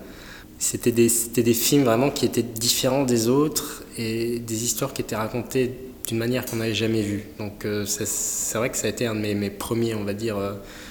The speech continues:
première fois où je voyais le scénariste, où je me disais, « Mais c'est, c'est qui ce scénariste ? » Je, on parlait même plus du réalisateur, là c'était vraiment le scénariste, c'est qui, c'est, c'est, c'est qui ce gars-là qui arrive à propulser une telle originalité en fait dans son histoire ?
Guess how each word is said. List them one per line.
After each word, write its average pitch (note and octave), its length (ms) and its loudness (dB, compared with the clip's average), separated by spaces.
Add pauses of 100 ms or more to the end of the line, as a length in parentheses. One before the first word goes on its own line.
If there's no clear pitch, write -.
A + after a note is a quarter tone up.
(120)
première A2 220 -2
fois B2 160 2
où - 20 4
je A2 60 0
voyais G#2+ 140 -2
le G#2 60 -2
scénariste, A2 560 0
où G#2 80 -6
je F#2+ 100 -6
me G#2 60 -2
disais, « G2+ 180 -2
Mais G#2+ 120 -4
c'est, - 160 -6
c'est - 140 -12
qui - 120 -6
ce - 140 0
scénariste ? » A2 360 -2 (120)
Je, - 120 -2 (100)
on G#2+ 80 -4
parlait A2+ 180 0
même A2+ 140 2
plus B2 140 0
du A2+ 120 4
réalisateur, A2 520 2
là G#2 80 -2
c'était G#2 160 -6
vraiment A#2 200 0
le A2+ 100 0
scénariste, A2+ 500 0
c'est A2 100 -8
qui, - 100 -8
c'est, - 180 -4
c'est, - 160 -6
c'est - 120 -4
qui - 140 -6
ce - 140 2
gars-là G#2+ 280 2
qui - 140 -6
arrive A2 220 -2
à G2+ 100 -2 (580)
propulser - 440 0
une A2+ 120 2
telle A#2+ 360 6
originalité A#2 680 4
en A#2+ 80 4
fait A#2 120 -4
dans G#2+ 120 0
son G#2+ 140 -4
histoire ? A2+ 580 0